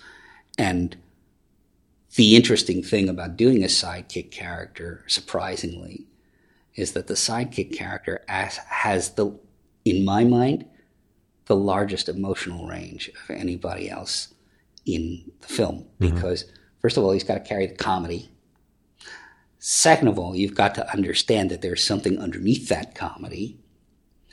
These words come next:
Speaker 1: And third of all, he's got to feel, and you've got to make him feel for the hero or the heroine in the picture. You know, so you've got this whole range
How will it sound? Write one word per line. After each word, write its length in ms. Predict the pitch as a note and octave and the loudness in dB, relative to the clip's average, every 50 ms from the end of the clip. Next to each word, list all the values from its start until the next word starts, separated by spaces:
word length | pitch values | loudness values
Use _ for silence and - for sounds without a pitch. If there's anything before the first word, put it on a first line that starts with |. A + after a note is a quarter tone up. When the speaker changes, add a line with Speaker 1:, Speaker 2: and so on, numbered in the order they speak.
| - - - - - | -12 -12 -12 -10 -10
Speaker 1:
And 100 | - F#2 | -10 -6
third 200 | - G2+ G2 A2+ | -2 0 0 0
of 100 | C3+ A#2+ | 0 0
all, 140 | A2 G2 F2 | 0 0 0
he's 160 | - G#2 F#2+ | 0 -2 -4
got 220 | - - G2 F#2+ - | -2 -4 -4 -4 -6
to 80 | - | -8
feel, 600 | - - - - - A2+ G#2 F2 F#2 G2+ A2+ C#3+ - | -8 -8 -6 -4 -2 -2 -2 -2 -4 -6 -10 -10 -2
and 120 | A#2+ G2 F#2+ | 0 2 2
you've 120 | F2+ - | 2 -2
got 80 | A2+ G2 | -6 -6
to 60 | F#2+ A2 | -4 -4
make 240 | A2 G#2+ - - | -4 -4 -2 0
him 100 | C3+ D3+ | 0 0
feel 440 | D3 - - - - F2+ F2+ F2+ F#2+ - - | 0 0 -4 -6 -6 -6 -6 -6 -8 -10 -12
for 180 | - - - F2+ | -14 -12 -8 -6
the 80 | F#2+ | -4
hero 440 | F2 G#2+ C#3+ E3 - F2+ E2 E2 - - _ _ _ _ _ | 0 2 4 4 4 2 -2 -8 -12 -16 _ _ _ _ _
or 120 | A#2 G2 F2 | -4 -4 -2
the 80 | - | -2
heroine 640 | - - C3 E3+ F3+ C3+ - - - - D3 - _ _ | -4 0 2 2 2 2 0 -6 -10 -14 -16 -18 _ _
in 140 | - E2 F2 | -6 -4 -4
the 60 | F2 | -4
picture. 500 | F2 - - - - - - - - - - _ _ _ - - - - - - - - - _ _ _ _ _ _ _ _ _ _ | -6 -8 -10 -12 -8 -8 -8 -8 -8 -14 -18 _ _ _ -20 -20 -20 -20 -20 -20 -20 -20 -20 _ _ _ _ _ _ _ _ _ _
You 120 | B2+ G2+ | -2 0
know, 240 | F#2 F2 F2 F#2 - - | 0 -2 -4 -8 -10 -6
so 260 | - - - - B2 | -2 0 4 6 6
you've 320 | A2 G#2 G#2 A#2+ A#2 - - | 6 6 6 4 2 2 -2
got 220 | B2+ - - - | -4 -4 -2 0
this 160 | A#2+ G#2 G#2 | 0 0 0
whole 960 | - - - - - - - - C#4 C#4+ F3 B2 G#2 G2 G2 F#2+ F#2 F#2 G2+ A2 | -2 -6 -10 -12 -12 0 6 8 10 12 12 10 10 6 4 2 2 4 6 8
range 640 | B2+ D#3+ F#3+ F3 B2 G2+ F#2+ F#2 F2 F2+ - - - | 8 10 10 10 10 10 8 6 4 2 -2 -6 -12